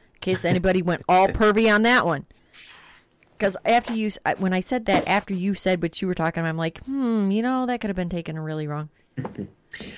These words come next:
Speaker 2: You know,
Speaker 1: I
Speaker 2: it's
Speaker 1: see a
Speaker 2: funny
Speaker 1: lot
Speaker 2: that
Speaker 1: of things, and, and then after I say 'em, I'm like, "Oh, wait, wait, wait.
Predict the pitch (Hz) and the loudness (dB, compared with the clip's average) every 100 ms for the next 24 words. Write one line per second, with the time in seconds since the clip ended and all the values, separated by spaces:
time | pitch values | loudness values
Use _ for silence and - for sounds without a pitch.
0 | - - 254 285 415 415 247 233 226 - | -20 -2 2 4 6 6 6 6 4 4
1 | 220 214 180 190 190 196 190 196 202 214 | 2 2 2 0 0 0 2 2 4 2
2 | 214 196 190 214 196 190 185 185 240 277 | 4 2 4 2 0 0 0 2 4 4
3 | 269 262 240 226 208 175 175 | 4 4 4 4 2 2 0